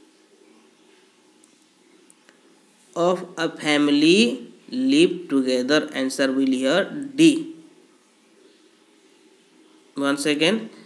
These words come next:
in a big joint family, many members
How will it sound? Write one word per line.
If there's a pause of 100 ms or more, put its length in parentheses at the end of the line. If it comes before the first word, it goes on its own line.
(280)
in
a
big
joint
family, (1800)
many
members